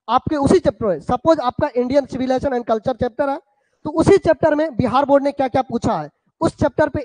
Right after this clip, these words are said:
एक एक डिटेल पिछले पांच साल में एक एक क्वेश्चन में ऐड किया हूँ, चाहे वो short question हो, चाहे वो long question हो,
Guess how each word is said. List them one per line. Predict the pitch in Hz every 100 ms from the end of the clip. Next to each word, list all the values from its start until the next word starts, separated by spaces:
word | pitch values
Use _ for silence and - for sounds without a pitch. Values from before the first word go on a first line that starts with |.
| -
एक | 330 339
एक | 320
डिटेल | 247 233
पिछले | - - 277
पांच | - 269 285
साल | - 269
में | 269 302
एक | - _ - 254 285
एक | 277
क्वेश्चन | 240 226 277
में | 269 269 240 247 _ _ -
ऐड | 269 262
किया | 262 269
हूँ, | 277 311 _ -
चाहे | 247 240
वो | 214
short | 226 247
question | - 262 302 269
हो, | 302 - _ -
चाहे | 247
वो | 254
long | 208 202 262
question | 277 269 302 269
हो, | 294